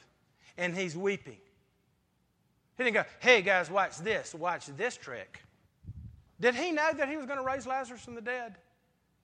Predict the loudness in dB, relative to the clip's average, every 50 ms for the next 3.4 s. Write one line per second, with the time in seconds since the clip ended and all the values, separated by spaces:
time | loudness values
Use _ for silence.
0 | _ _ _ _ _ _ _ 0 2 2 2 2 2 0 4 4 4 2 0 -4
1 | -8 -10 -10 -12 -18 _ _ _ _ _ _ _ _ _ _ _ _ _ _ _
2 | _ -20 _ _ _ _ _ _ -2 0 2 4 6 6 6 6 4 0 0 2
3 | 2 2 2 0 -6 -16 -16